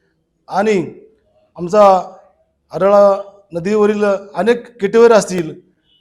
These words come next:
मुळा नदीवरील के-, केटीवर असतील, तसेच या प्रवार नदीवरील केटीवर असतील, अशा अनेक या तालुक्यात जलमय करण्याचं काम माननीय आदरणीय वंदनीय मधुकररावजी पिचड साहेबांनी केलेलं आहे. आणि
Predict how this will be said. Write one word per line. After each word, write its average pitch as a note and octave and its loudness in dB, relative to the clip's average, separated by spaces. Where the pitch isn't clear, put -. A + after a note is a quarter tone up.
मुळा E3 -2
नदीवरील A3+ 0
के-, G#3 -4
केटीवर G#3 0
असतील, F#3 -6
तसेच G#3+ 0
या F3 2
प्रवार G3+ 2
नदीवरील A3+ 0
केटीवर G#3+ 2
असतील, G#3+ -4
अशा G#3 -2
अनेक B3+ 2
या F#3+ -2
तालुक्यात A3 0
जलमय G3+ -4
करण्याचं G3+ -4
काम G3+ 2
माननीय G#3 -2
आदरणीय G#3 0
वंदनीय G3+ -2
मधुकररावजी G3 -2
पिचड G3 0
साहेबांनी G3 2
केलेलं F#3+ 0
आहे. D#3+ 0
आणि G3 -6